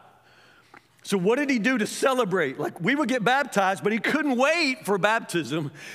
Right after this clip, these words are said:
He got a tattoo, <laughs> a big one. He got a, this, this dude was big. He had these giant calves.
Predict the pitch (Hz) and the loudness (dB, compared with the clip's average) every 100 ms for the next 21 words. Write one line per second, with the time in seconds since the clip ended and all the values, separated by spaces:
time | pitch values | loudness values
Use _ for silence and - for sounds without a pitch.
0 | - 180 214 214 - - 233 - 285 254 | -6 0 2 2 0 0 0 0 0 2
1 | 139 - - - _ _ _ _ - - | 0 -6 -18 -20 _ _ _ _ -14 -14
2 | - - - - 185 131 269 240 185 117 | -16 -20 -10 -2 -2 2 2 2 -2 -4
3 | 85 - - _ _ _ _ _ - - | -8 -20 -20 _ _ _ _ _ -20 -10
4 | - 233 277 285 175 143 233 214 254 185 | -2 0 2 2 0 -4 -8 -6 -6 -6
5 | 240 226 294 151 - 143 139 - - - | -2 -4 -4 -6 -4 -2 -2 -6 -14 -20
6 | - 208 170 147 123 196 190 190 - 185 | -8 -4 -4 -4 -2 0 0 -4 -2 0
7 | 170 139 | 0 -2